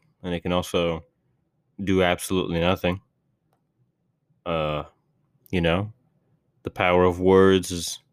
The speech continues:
uh, based on a certain context. And in this context, uh, each and every word is just as meaningless as the last.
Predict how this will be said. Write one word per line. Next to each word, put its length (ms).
uh, 220
based 340
on 80
a 60
certain 260
context. 920
And 120
in 80
this 160
context, 1000
uh, 400
each 200
and 100
every 160
word 320
is 400
just 240
as 180
meaningless 600
as 140
the 100
last. 540